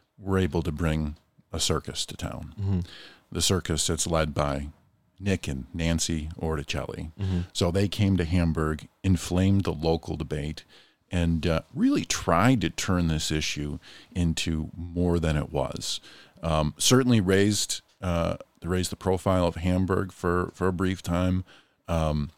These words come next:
Speaker 1: however, um, once we were able to get our side out there, the issue quickly faded.
Speaker 2: Yeah, well, and Hamburg is unique among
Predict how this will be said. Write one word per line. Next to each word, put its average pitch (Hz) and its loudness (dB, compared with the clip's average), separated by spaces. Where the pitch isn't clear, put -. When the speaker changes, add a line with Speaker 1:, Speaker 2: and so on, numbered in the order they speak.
Speaker 1:
however, 92 4
um, 73 -4
once 101 4
we 95 2
were 95 4
able 95 4
to 87 0
get 80 0
our 87 4
side 92 2
out 82 0
there, 85 2
the 80 -2
issue - -4
quickly - -8
faded. - -10
Speaker 2:
Yeah, - -8
well, 185 10
and 147 4
Hamburg 139 8
is 101 6
unique 117 8
among 90 4